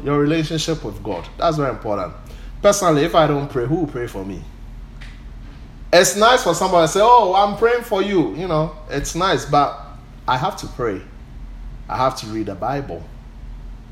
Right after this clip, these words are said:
Those are very important. I don't, I don't class them as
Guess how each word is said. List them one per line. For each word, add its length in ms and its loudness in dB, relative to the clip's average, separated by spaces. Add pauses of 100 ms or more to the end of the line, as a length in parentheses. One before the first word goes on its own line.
(180)
Those 200 6
are 160 8
very 320 4
important. 840 -2 (560)
I 160 8
don't, 220 4
I 100 6
don't 260 2
class 300 6
them 220 2
as 340 -6